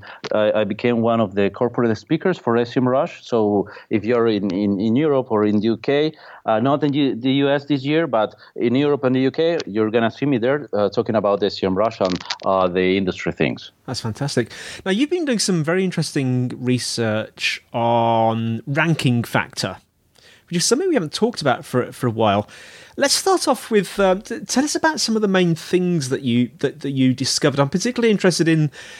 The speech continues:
Speaker 2: one of the most obvious things, that, that sort of how, y-, y-, you know, the, the influence of referring domains has on, on a website.
Speaker 1: Yes, that was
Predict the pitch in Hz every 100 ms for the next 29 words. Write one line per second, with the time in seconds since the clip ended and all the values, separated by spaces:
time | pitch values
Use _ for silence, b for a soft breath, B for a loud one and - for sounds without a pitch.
0 | B - 175 170 160 175 156 143 - 139
1 | 110 107 - - 131 - - - - -
2 | - 131 123 - 143 147 143 139 135 131
3 | 127 b b b 202 180 190 180 208 233
4 | - 190 202 160 131 127 135 170 - 156
5 | 147 143 135 123 127 - 147 131 131 127
6 | 127 131 127 113 107 101 - b b b
7 | b - 139 131 104 104 - - - 127
8 | 113 - 131 123 123 113 - 101 98 -
9 | _ - 120 135 113 - 120 170 180 170
10 | -